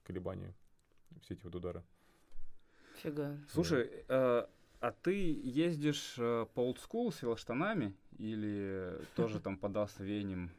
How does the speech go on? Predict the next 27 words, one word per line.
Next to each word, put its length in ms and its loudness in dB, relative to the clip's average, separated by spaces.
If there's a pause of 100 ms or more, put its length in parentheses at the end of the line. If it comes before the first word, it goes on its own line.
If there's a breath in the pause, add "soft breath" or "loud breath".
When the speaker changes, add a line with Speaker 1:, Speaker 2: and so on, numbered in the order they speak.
Speaker 3:
нового 300 -4
движения 540 -4
байкпакингов? 720 -4 (1040 soft breath)
Speaker 1:
Да 60 6
у 40 8
меня 120 6
чё-то 220 0
среднее 340 2
какое-то, 340 0
наверное, 360 -6 (240)
потому 160 -2
что 500 2
я 240 6
оптимизировал, 640 2
и 320 -2 (600 soft breath)
у 160 -4
меня 140 2
не 160 2
велоштаны, 600 2
а 480 0 (120)
гермобаулы, 680 4
причём, 320 -2
как 140 -6
бы, 180 0
собственная 360 0
система 300 0
подвески 480 0